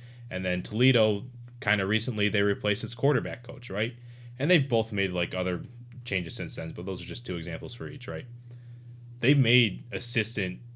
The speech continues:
pool changes over the years to improve their teams moving forward, which I value. I think that's a good thing of,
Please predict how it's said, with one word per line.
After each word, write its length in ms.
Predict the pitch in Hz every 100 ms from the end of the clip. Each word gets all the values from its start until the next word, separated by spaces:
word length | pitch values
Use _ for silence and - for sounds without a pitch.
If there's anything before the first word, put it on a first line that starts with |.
| - -
pool 320 | 120 117 110
changes 380 | - 98 90 95
over 200 | 92 87
the 80 |
years 360 | 87 98 90 -
to 280 | - 90 87
improve 460 | 87 - 107 101
their 120 | 90 82
teams 320 | - 95 85
moving 240 | 95 82 80
forward, 460 | 95 104 87 82
which 240 | 87 80 - - - - -
I 100 | 90
value. 540 | 92 120 120 82 90
I 80 | 85
think 220 | - 95
that's 160 | 95 92
a 60 |
good 360 | 85 98 92 82
thing 240 | 95 92
of, 300 | 92 92 82